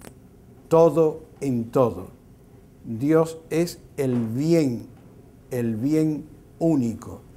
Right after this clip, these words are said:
No existe dos. Cuando hablamos de dos, incluso cuando hablamos de dos en el matrimonio,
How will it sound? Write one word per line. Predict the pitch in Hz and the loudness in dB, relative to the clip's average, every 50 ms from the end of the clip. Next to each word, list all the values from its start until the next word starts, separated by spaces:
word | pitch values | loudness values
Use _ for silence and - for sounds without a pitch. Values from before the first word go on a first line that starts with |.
| - - - - - - - | -20 -20 -20 -20 -20 -10 -6
No | 139 147 165 190 | 0 2 2 2
existe | 185 - 220 196 - - - 190 175 | 4 2 0 -2 -2 2 4 4 4
dos. | 135 131 120 170 170 147 - - - - - - - - - - - - - - - - - - | 4 4 4 6 6 4 4 -2 -8 -16 -18 -20 -20 -20 -20 -20 -20 -20 -20 -20 -20 -20 -14 0
Cuando | - 151 156 156 156 156 156 | 2 4 4 4 6 4 6
hablamos | 156 180 190 196 202 208 202 170 151 135 | 6 6 6 6 6 6 4 2 0 4
de | 156 165 156 | 4 4 6
dos, | 139 180 202 190 143 - - - - - - - - - - | 6 6 6 6 4 2 -2 -10 -20 -20 -20 -20 -20 -12 -6
incluso | 147 151 147 127 151 165 165 147 - 160 151 135 - | -4 -2 -2 2 4 4 4 4 4 4 2 4 4
cuando | 156 147 147 147 143 | 2 2 4 4 4
hablamos | 147 143 175 185 196 208 185 156 | 4 6 6 6 6 4 4 6
de | 190 165 | 4 6
dos | 185 180 175 | 6 6 6
en | 175 170 165 | 6 4 4
el | 160 156 | 2 4
matrimonio, | 151 156 147 123 143 147 156 170 185 190 190 185 185 190 175 | 2 0 0 0 0 0 2 2 2 2 2 2 0 0 -2